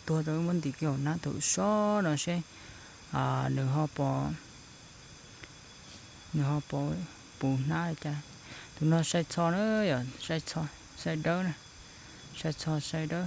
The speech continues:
Cuối giờ thì, à, mà tồn tồn nô thế. Sai là cứ giờ, giờ thế chị mà tồn tồn nô thế chị sẽ xếp ra tại sao nữa.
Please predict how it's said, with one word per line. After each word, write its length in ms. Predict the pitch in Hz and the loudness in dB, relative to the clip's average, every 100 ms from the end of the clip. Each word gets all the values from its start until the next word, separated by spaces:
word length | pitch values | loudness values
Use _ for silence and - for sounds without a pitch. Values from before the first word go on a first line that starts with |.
| 160 | -2
Cuối 160 | 175 165 | 0 2
giờ 160 | 156 143 | 2 2
thì, 120 | 143 | 0
à, 180 | 139 151 - - - - - - - - - - - - - - - - - - - | 0 -2 -6 -18 -18 -18 -20 -20 -20 -20 -20 -20 -20 -20 -20 -20 -18 -16 -16 -16 0
mà 180 | 175 160 | 6 6
tồn 280 | 147 156 156 | 6 4 4
tồn 200 | 160 151 147 | 4 4 4
nô 220 | 175 165 | 4 2
thế. 160 | 170 175 - - - - - - - - | 2 -2 -4 -14 -18 -20 -18 -18 -18 -6
Sai 280 | - 165 156 | 0 4 6
là 120 | 143 135 | 4 2
cứ 280 | 170 170 160 | 4 6 6
giờ, 220 | 156 151 | 6 4
giờ 220 | 151 156 147 | 4 4 4
thế 120 | 170 - | 2 2
chị 80 | |
mà 180 | 143 147 - | 4 4 4
tồn 180 | 156 | 2
tồn 100 | 156 143 | 2 2
nô 180 | 180 180 | 2 2
thế 80 | 175 | 0
chị 120 | 160 139 | 0 0
sẽ 200 | - 156 | 0 0
xếp 220 | - 151 | -2 -2
ra 120 | - 170 | 0 0
tại 180 | 151 | 0
sao 220 | 139 160 160 | 0 0 2
nữa. 500 | 175 208 208 104 | 2 4 4 2